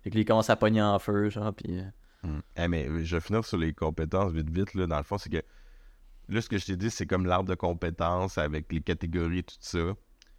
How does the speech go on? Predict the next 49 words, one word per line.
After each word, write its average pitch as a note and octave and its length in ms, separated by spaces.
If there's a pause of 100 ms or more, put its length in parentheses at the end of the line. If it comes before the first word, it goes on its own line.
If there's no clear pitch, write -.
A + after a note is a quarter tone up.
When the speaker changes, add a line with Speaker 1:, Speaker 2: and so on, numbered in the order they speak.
(120)
Speaker 2:
Mais D#2 100
t'as E2 100
aussi, F#2 240
tu G#2 100
sais, G2 60
le F2 140
matériel F2 380
cybernétique, E2+ 540
c'est - 120
les E2 240
implants, F2 580
tu F#2+ 100
sais, F#2 60
justement, E2+ 320
le E2+ 100
Speaker 1:
Ouais. - 80
Speaker 2:
double E2+ 280
jump F2+ 160
est F2+ 80
là, E2 180
gagne D2+ 220
des E2+ 160
armures, F2 260
tout - 120
ça. A2 100
Ça, D3 160
c'est - 160
un D#2+ 220
autre A2 280
écran. E2+ 400 (440)
Puis - 80
t'as C#3 260
un F3+ 120
autre G#3+ 400
écran B2+ 280
qui C3 60
s-, - 140
s'appelle A2+ 320
ça, - 160
ça A2+ 100
s'appelle A2 200
les E2 120 (140)
compétences. F#2+ 800
Là, C#3 80
je - 80
sais D#3 100
que A#2+ 60
j'ai F2+ 80
perdu F#2+ 300